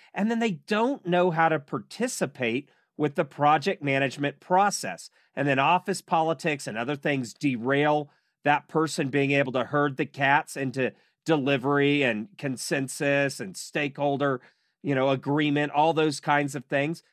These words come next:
So, uh, that's a big gap that I just see in most execs, manager, director, V P, all the way on up,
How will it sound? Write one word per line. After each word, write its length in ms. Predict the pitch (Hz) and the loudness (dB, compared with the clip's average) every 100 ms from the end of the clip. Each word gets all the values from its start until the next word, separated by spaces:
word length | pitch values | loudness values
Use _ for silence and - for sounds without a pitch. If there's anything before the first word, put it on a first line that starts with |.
| _ _ | _ _
So, 300 | - 226 202 202 - | -6 -2 -2 -4 -12
uh, 60 | 170 - | -10 -8
that's 200 | 262 403 | -6 -6
a 100 | - - | -6 -2
big 320 | 220 202 - | -2 -4 -6
gap 400 | 135 143 101 - - | -2 0 0 -4 -8
that 120 | 127 | -4
I 100 | 135 | -2
just 240 | 143 135 | -4 -6
see 220 | - 147 127 | -2 0 0
in 240 | 113 113 | -2 0
most 480 | 139 180 202 - _ | 2 2 0 -6 _
execs, 600 | 165 139 117 135 92 - 101 | -6 -6 -2 -2 -2 -10 -10
manager, 680 | 120 135 143 139 143 135 | -4 -2 -2 -2 -2 -2
director, 560 | 131 120 131 139 143 127 | -4 -2 -2 -2 -2 -2
V 260 | 104 123 143 | -2 -6 -4
P, 320 | 139 131 120 | -4 -4 -2
all 220 | 110 127 | -2 -2
the 80 | 147 | -2
way 180 | 156 160 | -2 0
on 200 | 160 156 _ _ - | -2 -6 _ _ -2
up, 300 | 139 131 - | 0 0 -2